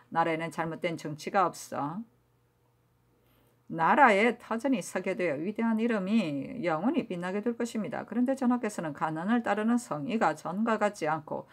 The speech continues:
사사로운 데 얽매여 공도가 어두워져서 탄핵이 종실 지척에 미치면 단호히 거절하고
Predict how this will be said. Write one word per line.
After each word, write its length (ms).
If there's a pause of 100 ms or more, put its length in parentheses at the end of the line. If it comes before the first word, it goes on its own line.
(160)
사사로운 520
데 120
얽매여 880 (300)
공도가 720
어두워져서 680
탄핵이 720 (560)
종실 400
지척에 520
미치면 440
단호히 680
거절하고 840